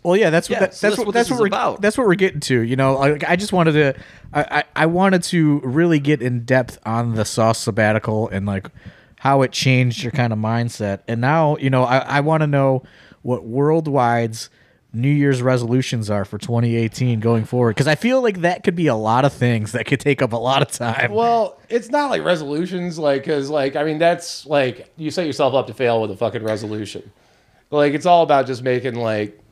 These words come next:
Speaker 3: a bunch of small changes and, like, a few big ones, 'cause if you just make, like, three huge changes and you fuck up on two of 'em,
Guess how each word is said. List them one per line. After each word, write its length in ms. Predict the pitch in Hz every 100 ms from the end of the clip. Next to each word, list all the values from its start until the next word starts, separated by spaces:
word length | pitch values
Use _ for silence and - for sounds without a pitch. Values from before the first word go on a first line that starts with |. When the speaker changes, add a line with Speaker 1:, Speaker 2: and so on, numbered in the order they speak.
| - -
Speaker 3:
a 60 | 120
bunch 260 | 131 127
of 60 | 127
small 300 | 135 123 127
changes 560 | 147 143 143 151 143 156 -
and, 320 | 127 120 117
like, 340 | 113 110 104 - - - - _ _
a 100 | 113
few 200 | - 131
big 180 | 127 131
ones, 320 | 139 135 143
'cause 180 | - 113
if 80 | 120
you 120 | 156
just 180 | 185 156
make, 240 | 147 147
like, 340 | 127 - - _ _ _ _
three 320 | - 135 151 135
huge 380 | 131 135 131
changes 480 | - 123 127 139 151
and 100 | 113
you 60 | 113
fuck 300 | - 151 143
up 140 | 135
on 180 | 127 113
two 180 | 135 131
of 140 | 143
'em, 180 | 160 165